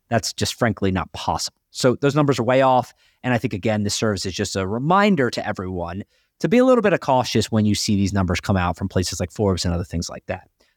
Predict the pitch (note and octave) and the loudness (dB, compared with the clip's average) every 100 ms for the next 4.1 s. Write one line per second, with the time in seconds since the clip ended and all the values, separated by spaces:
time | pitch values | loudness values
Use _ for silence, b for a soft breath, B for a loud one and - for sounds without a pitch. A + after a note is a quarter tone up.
0 | - C#3+ D3+ - C#3+ - - G2 B2 A#2+ | 0 2 2 2 0 0 -4 0 2 0
1 | B2 A2 G#2 G2+ A#2+ G#2+ A2+ - F#2 G2 | 0 -2 -2 -2 -2 0 -2 -2 -2 2
2 | A#2+ - B2+ A#2+ G#2 G#2+ G#2 G2+ - F#2 | 2 0 0 0 0 -2 0 -2 -2 -4
3 | F#2 F2 F#2 E2+ F#2+ C3+ D#3 C#3+ - C3+ | -2 0 0 0 -2 0 2 2 2 2
4 | C3 | 2